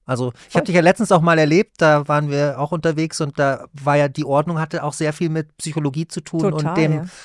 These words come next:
Speaker 1: Austausch mit Menschen vor Ort und wie es da läuft und, äh, also von daher, ja, ich
Speaker 2: Total.
Speaker 1: denke, ähm, noch mehr als bei mir sogar, ja.
Speaker 2: Ja.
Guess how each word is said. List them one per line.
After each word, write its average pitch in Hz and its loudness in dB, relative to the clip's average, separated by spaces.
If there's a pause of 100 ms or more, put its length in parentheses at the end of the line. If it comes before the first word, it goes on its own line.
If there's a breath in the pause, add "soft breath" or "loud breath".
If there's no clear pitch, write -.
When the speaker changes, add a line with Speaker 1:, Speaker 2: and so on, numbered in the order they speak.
(120)
Speaker 1:
Austausch 151 0
mit 151 -2
Menschen 143 -4
vor 143 -6
Ort 143 2
und 135 -8
wie 135 -4
es 127 -8
da 135 -2
läuft 127 -2
und, 117 -14
äh, 117 -12
also 113 -10
von 117 -10
daher, 120 -6
ja, 127 -10 (360)
ich - -20
Speaker 2:
Total. - -4
Speaker 1:
denke, 123 -2 (760 loud breath)
ähm, 120 -6
noch 120 -6
mehr 139 0
als 180 -4
bei 151 0
mir 165 0
sogar, 87 -10 (240)
ja. 120 -12 (200)
Speaker 2:
Ja. 214 0